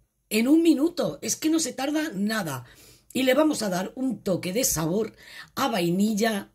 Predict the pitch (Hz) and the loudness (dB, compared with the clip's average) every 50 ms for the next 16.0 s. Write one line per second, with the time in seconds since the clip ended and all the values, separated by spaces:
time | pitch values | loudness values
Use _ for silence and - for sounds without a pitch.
0 | _ _ - - 254 208 185 208 226 226 220 202 190 202 226 269 285 302 302 277 | _ _ -8 -6 -4 -4 -2 -2 -2 -2 -2 -2 -2 -4 -2 0 0 0 2 2
1 | 247 226 208 208 208 220 233 247 233 202 165 147 - - - - - - - - | 2 4 4 4 2 2 2 2 2 2 2 0 -8 -10 -8 -8 -6 -6 -8 -10
2 | _ - 277 254 220 185 165 151 - _ _ 294 339 330 359 320 277 - - 254 | _ 2 2 2 2 0 -4 -4 -6 _ _ 8 8 8 8 6 4 4 2 -4
3 | 254 - 233 262 - 208 196 208 233 196 147 - 226 220 165 156 175 214 214 160 | -4 -2 -4 -6 -4 -4 -4 -4 -2 -4 -6 -6 -6 -6 -4 -2 -2 -2 -2 -2
4 | 208 214 - - - - 311 359 339 - 220 185 175 226 285 302 - 202 165 175 | -4 -6 -6 -8 2 4 4 4 4 2 0 2 4 4 2 2 0 -2 -2 0
5 | 214 233 - - 262 254 254 254 - - - - - - - - _ _ - 170 | -2 -2 -2 -2 -2 -2 -2 -6 -10 -14 -20 -20 -20 -20 -20 -20 _ _ 2 6
6 | 269 311 320 302 269 - - 175 165 190 214 240 247 240 202 - - 170 151 127 | 6 8 8 6 4 4 0 -2 0 0 0 -2 0 -2 -4 -2 -2 -6 -6 -6
7 | - 208 254 285 320 - _ _ 196 196 185 180 185 202 208 233 220 - - 285 | -6 -4 -2 -2 -4 -4 _ _ 0 2 2 2 2 0 0 0 0 0 0 0
8 | 233 190 185 175 160 135 127 127 143 190 262 311 311 220 160 143 170 165 165 175 | 0 2 2 0 0 0 -2 -2 -2 0 0 0 0 0 0 2 2 0 0 -2
9 | 185 180 175 180 - - - 330 415 - _ _ _ _ _ _ _ _ _ _ | -4 -4 -4 -4 -4 -2 -4 -4 -4 -4 _ _ _ _ _ _ _ _ _ _
10 | _ _ _ _ _ - 196 196 190 196 196 - - 208 202 220 214 220 269 311 | _ _ _ _ _ 2 2 4 4 4 0 0 -2 -2 0 2 2 4 4 4
11 | 349 415 - - _ _ _ _ _ _ _ _ _ _ _ _ _ - 190 180 | 4 2 0 -2 _ _ _ _ _ _ _ _ _ _ _ _ _ 0 0 2
12 | 185 190 247 277 233 156 131 127 - - _ - 208 233 226 220 220 202 254 277 | 2 2 2 2 0 0 -2 -6 -10 -14 _ -2 0 2 4 4 4 6 6 6
13 | 277 254 196 170 151 - - _ 247 269 277 - - 294 - - 311 320 320 - | 6 4 2 -2 -2 -2 -4 _ -4 -4 2 2 2 2 4 6 4 4 6 6
14 | 320 330 - - - 165 165 185 202 220 233 240 254 285 294 302 - 294 320 311 | 0 0 0 0 2 2 2 2 2 0 0 0 0 0 0 2 0 0 0 0
15 | - - _ _ 202 165 160 147 143 147 147 139 143 151 160 143 123 117 - | -4 -6 _ _ 0 2 2 2 0 0 -2 0 0 -2 0 0 -2 -4 -8